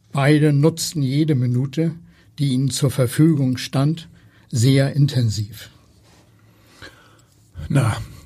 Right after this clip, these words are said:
Speaker 2: also so intensiv, dass die Nancy dann schwanger wurde. Das hätten die Familien aber doch bestimmt nicht akzeptiert, wenn Nancy von dem Mann, den, äh, ihre Eltern so verachteten,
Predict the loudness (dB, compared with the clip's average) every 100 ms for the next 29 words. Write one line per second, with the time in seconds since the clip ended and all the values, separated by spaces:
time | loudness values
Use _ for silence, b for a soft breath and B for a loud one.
0 | -6 0 2 4 2 2 4 4 2 0
1 | 0 2 2 0 -2 -2 -4 -8 -14 -20
2 | _ -20 _ -8 -4 -2 -2 -2 0 0
3 | 0 -2 -2 -2 0 0 0 4 4 4
4 | 2 2 2 -2 -8 -16 _ _ b b
5 | b _ _ _ _ B B B B B
6 | 0 4 4 2 0 0 0 -4 -2 0
7 | 0 0 0 2 2 2 0 -4 -14 -20
8 | -20 B B B B B _ -2 0 0
9 | 0 0 0 0 0 -2 -6 -6 -4 -2
10 | -4 -2 0 0 0 0 2 4 2 2
11 | 2 2 2 0 2 2 0 0 0 2
12 | 2 2 2 2 0 -2 -6 -12 -10 -2
13 | 2 4 4 4 2 -4 -4 -4 -4 -2
14 | 0 2 2 2 4 4 2 0 0 -2
15 | 0 -2 0 -2